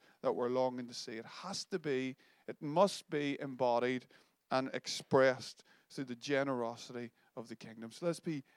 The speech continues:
people with glad and generous hearts like the early church. Let's be generous to one another. Let's, let's have nothing tight-fisted. Let's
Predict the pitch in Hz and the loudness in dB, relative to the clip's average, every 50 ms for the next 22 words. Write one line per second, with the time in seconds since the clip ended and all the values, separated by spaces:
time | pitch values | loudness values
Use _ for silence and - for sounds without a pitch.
0 | _ _ _ _ - 147 147 151 - 147 131 127 123 120 113 - _ - 135 131 | _ _ _ _ -4 -4 -4 -2 2 2 2 2 2 -2 -4 -6 _ -4 2 6
1 | 131 143 165 196 226 247 262 254 214 - - _ _ _ 139 135 131 120 - - | 8 8 10 10 10 10 8 6 4 0 -10 _ _ _ -10 -8 -8 -8 -8 -2
2 | 147 147 147 160 170 170 170 160 151 - - - 92 123 123 123 - - - - | 0 2 4 4 4 4 2 0 -2 -4 -4 0 2 2 2 2 -2 -10 -14 -14
3 | - - - - _ _ - 139 127 - - 123 123 131 135 131 120 - - 113 | -14 -16 -20 -20 _ _ -2 -2 -2 -2 -4 -2 0 0 0 -2 -2 -6 -8 -10
4 | 110 - - 131 147 - - - 175 139 - - - 156 151 143 151 160 160 151 | -10 -10 -10 -12 -12 -10 -10 -10 -12 -10 -10 -10 -4 0 2 4 4 4 2 2
5 | 143 139 - - - - 139 135 131 127 123 123 117 117 123 135 151 - - - | 0 -2 -2 -6 -6 -6 -6 -4 -6 -6 -4 -6 -4 -4 -4 -4 -6 -6 -8 -14
6 | - - - _ _ _ 170 170 196 175 175 170 170 185 190 202 196 - 214 202 | -16 -20 -20 _ _ _ 0 0 0 -2 -2 2 6 8 8 8 6 4 -2 -4
7 | 175 - 165 170 170 170 170 - - - 151 135 - - - 147 120 - _ - | -2 -2 0 2 2 0 0 -4 -6 -8 -6 -6 -6 -8 -10 -10 -10 -10 _ -20
8 | - - - _ 180 - | -20 -20 -4 _ -4 -4